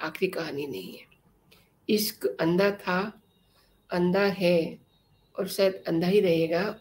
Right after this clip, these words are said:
और ये भी हो सकता है कि अंधेपन की सारी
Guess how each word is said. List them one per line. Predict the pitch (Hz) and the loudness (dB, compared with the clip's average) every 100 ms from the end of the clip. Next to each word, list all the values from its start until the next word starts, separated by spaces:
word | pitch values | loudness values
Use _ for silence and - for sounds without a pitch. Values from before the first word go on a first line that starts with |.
| - | -4
और | 175 208 233 - _ _ _ _ _ _ _ _ _ _ _ _ _ _ _ _ 202 | -2 -2 -4 -18 _ _ _ _ _ _ _ _ _ _ _ _ _ _ _ _ 2
ये | 214 | 4
भी | 233 | 6
हो | 226 | 4
सकता | 226 220 214 | 2 0 2
है | 202 | 2
कि | 208 | 2
अंधेपन | 214 190 180 185 226 220 214 | -2 -2 0 2 2 0 0
की | 202 190 - | -2 -4 -2
सारी | - - 220 240 240 226 | -4 0 0 0 0 -4